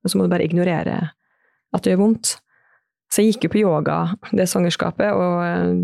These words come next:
liksom mot uke tjueåtte tjueni, så merker jeg at den type yoga jeg gjør nå, den, <laughs> det gjør jo vondt. <laughs> Så da konverterte jeg til sånn, eh, skikkelig gravidyoga, der du basically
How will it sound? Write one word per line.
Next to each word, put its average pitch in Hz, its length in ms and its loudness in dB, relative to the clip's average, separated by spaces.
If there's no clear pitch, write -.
liksom 190 360 2
mot 165 360 2
uke 180 240 0
tjueåtte 180 320 -2
tjueni, 180 360 0
så 180 120 -2
merker 185 360 -2
jeg 175 40 -4
at 180 80 0
den 170 80 0
type 165 240 -4
yoga 160 240 -2
jeg 165 80 0
gjør 160 220 -2
nå, 165 60 -2
den, 160 240 -2
<laughs> - 480 -20
det 175 160 2
gjør 156 160 2
jo 143 140 -2
vondt. - 260 0
<laughs> - 480 -8
Så 196 160 2
da 185 160 0
konverterte 180 600 -2
jeg - 100 -10
til 180 240 0
sånn, 170 320 0
eh, 170 160 -2
skikkelig - 640 -4
gravidyoga, 160 480 0
der 170 160 -2
du 160 60 -2
basically 160 400 -4